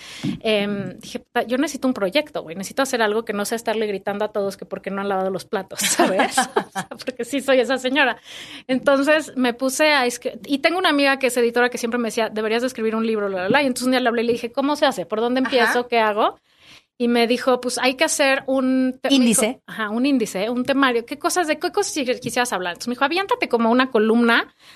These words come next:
Speaker 1: de cosas que traes en la cabeza que quisieras hablar". Entonces escribí eso y ella de ahí sacó un índice, un temario que me dijo,
Speaker 2: Ujú.
Speaker 1: "A ver,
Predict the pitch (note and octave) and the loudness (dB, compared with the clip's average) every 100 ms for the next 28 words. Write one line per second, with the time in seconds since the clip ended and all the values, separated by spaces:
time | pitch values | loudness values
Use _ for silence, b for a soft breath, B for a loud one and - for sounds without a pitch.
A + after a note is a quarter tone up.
0 | b A3 A#3 - C4+ D4+ - C4 A3 G#3+ | b -2 -2 0 2 2 0 0 0 0
1 | B3 B3 C4+ C4+ A3+ G#3 G#3+ G3+ F#3 G3+ | 0 2 2 2 2 0 -2 -8 -10 -8
2 | F#3+ E3 - E3 A3 A#3+ B3+ C4+ F#4 B3+ | -8 -10 -14 -10 -4 -4 0 2 4 4
3 | - G3 - B3+ C#4 D#4 C4 A#3 A3+ B3+ | 2 -2 -2 0 2 2 2 2 2 2
4 | A#3+ A#3+ A#3 A3+ A3 A#3 A#3+ A#3+ A#3+ G#3+ | 0 -2 0 0 0 -2 -2 0 -2 -2
5 | - - A3+ B3+ C4 A#3+ G#3+ G#3+ G#3+ A3 | -4 -6 0 2 2 2 0 -2 -4 2
6 | A#3+ A3+ | 2 2